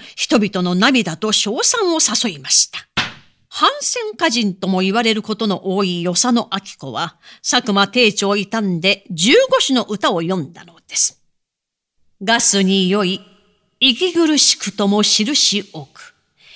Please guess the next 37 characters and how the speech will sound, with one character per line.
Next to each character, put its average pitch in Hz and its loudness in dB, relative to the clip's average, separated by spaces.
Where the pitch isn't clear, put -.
沈 233 4
み 220 4
し 196 2
船 208 0
の 175 0
司 - 0
令 392 2
塔 208 -4
に 131 -12
て。」 - -20
ま 143 -10
た、 - -18
「海 214 0
底 175 -6
の 160 -10
水 262 0
の 415 -2
明 269 -2
か 269 -4
り 247 -2
に 180 -2
し - -2
た 233 -8
た 160 -6
め 147 -10
し、 - -6
長 202 2
き 202 -2
別 196 -2
れ 233 -2
の 196 -4
マ 220 4
ス 392 0
ラ 320 2
オ 269 0
の 233 2
文。」 - -8